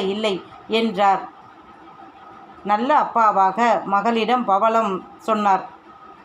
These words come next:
"என்னப்பா, பணம் இல்லாட்டி மேன்மதி குழந்தையை எப்படி காப்பாத்தி இருக்க முடியும்? பணம் தான் இங்க முக்கியம். பவன் காதலை அம்மா ஏன் ஒத்துக்கல? வசதி இல்ல, பெரிய பேக்ரவுண்ட் இல்லை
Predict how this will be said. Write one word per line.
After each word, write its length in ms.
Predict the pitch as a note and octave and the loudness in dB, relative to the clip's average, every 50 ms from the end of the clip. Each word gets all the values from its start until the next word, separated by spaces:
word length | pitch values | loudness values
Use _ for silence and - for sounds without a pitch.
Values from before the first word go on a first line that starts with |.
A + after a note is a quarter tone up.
| - - - - - - - - | -20 -20 -20 -20 -20 -18 -10 -6
"என்னப்பா, 480 | F#3+ G3+ A3+ B3+ C4+ C4 A3+ G3+ F#3+ F#3+ G3 G#3 A3+ A3 - - - - - - - - - | -4 -2 0 0 0 0 2 2 2 2 2 0 -2 -6 -10 -16 -20 -20 -20 -20 -18 -6 -2
பணம் 340 | G#3+ G#3+ A3+ C4+ D4 C#4+ | 0 0 2 2 0 0
இல்லாட்டி 500 | B3+ A3+ A3+ A3+ A3+ A3+ A3 - C4 D4 E4+ F4+ - - - - - | 0 0 0 2 2 2 0 0 0 -2 -2 -2 -4 -10 -20 -14 -6
மேன்மதி 440 | G#3 A#3 B3+ C#4 C#4+ C#4 B3+ A3+ A3+ - | -2 0 0 0 0 0 0 0 -2 -2
குழந்தையை 460 | - G#3 G#3 A3 A3+ A3 A#3 B3+ B3+ | -2 -2 -2 -2 -2 -2 -2 0 0
எப்படி 280 | A#3 G#3 - - B3+ C4+ | 0 -2 -2 -2 -4 -4
காப்பாத்தி 460 | B3+ A#3+ A3 A3+ - B3+ B3 B3 A#3+ | -2 0 0 0 0 0 -2 0 -2
இருக்க 260 | A#3 A3+ A3+ - A#3+ A3+ | -2 -2 -2 -2 -2 -2
முடியும்? 420 | A3+ A3 A3+ A3+ A3 A#3 A#3 A#3+ B3 - - - - - - | 0 0 -2 0 0 0 -2 -2 -4 -6 -14 -20 -20 -8 -4
பணம் 380 | G3 G3 G3+ G#3+ G#3+ G#3 G#3 F#3+ | -2 0 0 0 0 0 0 0
தான் 200 | A#3+ C#4 D4+ C4 | 0 0 0 0
இங்க 160 | A#3+ A3+ G#3+ G#3 | 0 0 0 -2
முக்கியம். 460 | G3+ F3+ - - A#3+ A#3+ A3 F#3+ F#3 - - - - - - - | -4 -6 -6 -2 -2 0 0 -2 -4 -8 -16 -20 -20 -18 -6 -2
பவன் 320 | G3+ G#3 G#3+ B3 C4+ C4 A#3+ | 0 2 2 2 0 -2 -2
காதலை 520 | - G3+ G3 G3+ G#3+ A3 A3 G#3 G3+ A3+ C4+ C#4 B3+ - - | 0 0 2 2 2 0 0 0 0 0 0 0 -2 -2 -2
அம்மா 280 | F#3+ G#3+ A#3+ C4+ C#4+ C#4 B3+ A3+ A3+ | -2 0 0 0 0 0 0 0 0
ஏன் 220 | B3 C4+ C#4+ C4 | 0 0 0 0
ஒத்துக்கல? 380 | A#3+ - - B3 B3 B3 B3 A#3+ B3 B3 B3+ C4 C4+ C4+ - - - - - - - | -2 -2 -2 -2 0 0 2 2 4 4 2 2 0 -2 -8 -14 -20 -20 -20 -8 -4
வசதி 400 | F3 F#3 F3+ - C4 C#4 C#4+ C#4+ A#3+ | -2 -2 0 0 0 0 0 0 0
இல்ல, 200 | G3 F#3 G3 G3+ F#3+ F3 - - - - - - - - - - | 0 -2 0 0 0 0 -2 -6 -16 -20 -20 -20 -20 -20 -12 -6
பெரிய 300 | - G#3 G3 A3 B3 D4 D#4 | -4 -4 -2 -2 -2 -2 0
பேக்ரவுண்ட் 640 | B3+ G#3+ F#3+ G3+ G#3+ G#3+ A3+ A#3+ B3 B3 A#3+ G#3+ G3 | 2 2 2 2 2 2 2 2 2 2 0 0 -2
இல்லை 280 | F#3 F#3 F3+ F#3+ G3+ | -2 0 0 0 0